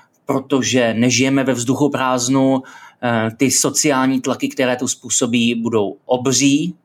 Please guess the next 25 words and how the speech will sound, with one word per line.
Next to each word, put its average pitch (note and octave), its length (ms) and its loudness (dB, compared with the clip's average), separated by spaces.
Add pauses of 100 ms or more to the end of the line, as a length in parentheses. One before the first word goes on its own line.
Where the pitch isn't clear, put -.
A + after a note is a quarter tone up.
(600)
Téma A#2+ 420 0
so-, C3 320 -4
eh, B2+ 260 2
téma A#2 300 0
energetické C3+ 720 0
chudoby C3 560 2
se B2+ 180 0
hodně A#2+ 280 2
často C#3 560 2
m-, C3 180 2
o, A#2+ 280 2
o, B2 260 2
m-, B2+ 220 2
o B2+ 80 2
něm C3 240 4
mluví. C3 540 4 (420)
Eh, A#2+ 200 -2
ministr B2 420 0
Síkela A#2+ 840 2 (160)
je, A#2 400 0
mm, A#2 340 -2
velmi B2+ 260 2
hlasitý, C3 600 0 (160)
eh, A#2+ 380 0 (640)
ehm, A2+ 680 0